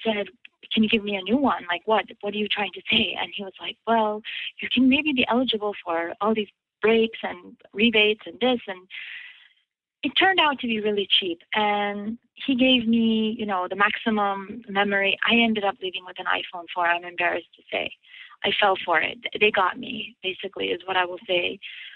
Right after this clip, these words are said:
But I'm embarrassed also to say that that phone broke. That phone malfunctioned. It didn't work after, uh, six months, and they had to give me a new phone. I had one-year warranty. Apple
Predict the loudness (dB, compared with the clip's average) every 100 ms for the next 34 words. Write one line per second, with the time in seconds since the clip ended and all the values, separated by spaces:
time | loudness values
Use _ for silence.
0 | -20 _ 2 6 6 2 -2 _ _ _
1 | _ _ _ _ 0 4 6 6 4 2
2 | 0 0 0 -4 -10 -6 -2 0 0 2
3 | 2 2 0 0 0 -2 -8 -18 _ 2
4 | 2 2 -2 -20 -14 0 0 2 2 4
5 | 4 2 -4 -12 -6 2 2 2 -2 0
6 | 0 0 -4 0 2 2 2 0 0 -8
7 | -16 -14 -12 -2 0 0 0 0 2 4
8 | 4 2 0 0 0 0 -2 -6 -4 -2
9 | -2 -4 -18 _ -18 -18 -8 0 2 4
10 | 2 0 -4 -2 -4 -4 -4 -4 -4 -2
11 | 0 0 -2 -2 2 0 0 -6 -4 -2
12 | 0 -2 -4 _ -8 -2 0 -2 -6 -12
13 | -12 _ -20 -20 _ 2 2 4 2 2
14 | 0